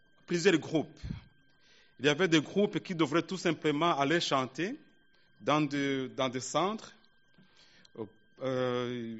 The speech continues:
ils ont, ils sont partis, ils ont chanté. Moi, je faisais partie d'un groupe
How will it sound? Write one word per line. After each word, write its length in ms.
ils 200
ont, 120
ils 80
sont 140
partis, 300
ils 380
ont 80
chanté. 500
Moi, 220
je 80
faisais 260
partie 460
d'un 220
groupe 360